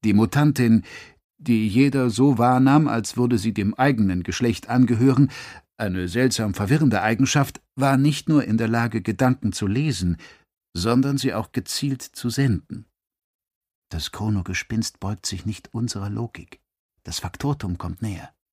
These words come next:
Ich sehe es. "Ich kann den Kopf nicht drehen", dachte Anzu. "Ich weiß. Ich blicke zufällig in die passende Richtung.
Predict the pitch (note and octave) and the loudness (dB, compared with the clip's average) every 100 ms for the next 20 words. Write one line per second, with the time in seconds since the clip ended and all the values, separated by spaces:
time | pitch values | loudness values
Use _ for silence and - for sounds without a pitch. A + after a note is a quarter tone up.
0 | _ - - A#2 F#2 - - _ _ _ | _ -14 -10 -10 -12 -16 -20 _ _ _
1 | _ _ _ _ _ _ _ _ _ _ | _ _ _ _ _ _ _ _ _ _
2 | _ _ _ _ - - F2 E2+ F#2+ - | _ _ _ _ -16 -12 -12 -10 -10 -10
3 | - - F#2+ - - F#2 F2 D#2+ _ _ | -10 -8 -8 -10 -12 -8 -8 -10 _ _
4 | - F2+ - - G#2 F#2+ - D#2+ _ _ | -6 -6 -6 -6 -4 -4 -8 -14 _ _
5 | _ F2 - D#2+ D#2 - - _ _ _ | _ -16 -10 -10 -10 -12 -20 _ _ _
6 | _ - - - - - C3+ C#3 - E3+ | _ -16 -14 -14 -16 -8 -6 -6 -4 -4
7 | D3 G2 F2+ A2+ G#2+ G#2+ - A2+ - G2+ | -2 -4 -4 -4 -4 -4 -4 -4 -2 -4
8 | G2+ F#2+ - F2+ | -6 -8 -10 -10